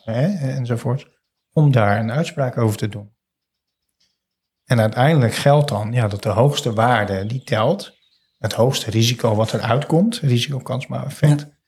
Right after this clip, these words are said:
Speaker 1: dat, dat telt. En ja, daar ga je dan je maatregelen op definiëren.
Speaker 2: En dan neem je dus alle, alle risico's in mee. Risico's voor het klimaat, risico's voor
Speaker 1: Ja.
Speaker 2: de vispopulatie, voor de boeren, voor de, de kosten, alles.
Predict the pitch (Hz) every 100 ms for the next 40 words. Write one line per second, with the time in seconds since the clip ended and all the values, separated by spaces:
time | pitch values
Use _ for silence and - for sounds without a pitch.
0 | _ _ 143 143 - 147 147 - 104 165
1 | 202 - - 123 117 - 139 110 113 131
2 | - 107 104 104 104 107 156 180 147 131
3 | 123 117 113 - 113 101 110 120 _ _
4 | _ _ _ _ _ _ _ _ _ _
5 | _ 139 127 117 117 113 - 139 135 123
6 | 123 135 123 117 113 135 117 107 113 98
7 | 98 107 - - 107 104 - 113 - 123
8 | 117 113 110 104 - 101 - 110 101 101
9 | - 202 - _ _ _ - - 120 123
10 | 113 110 107 101 113 104 117 113 107 104
11 | 101 - 104 104 - 123 - 131 - -
12 | 120 131 127 120 - -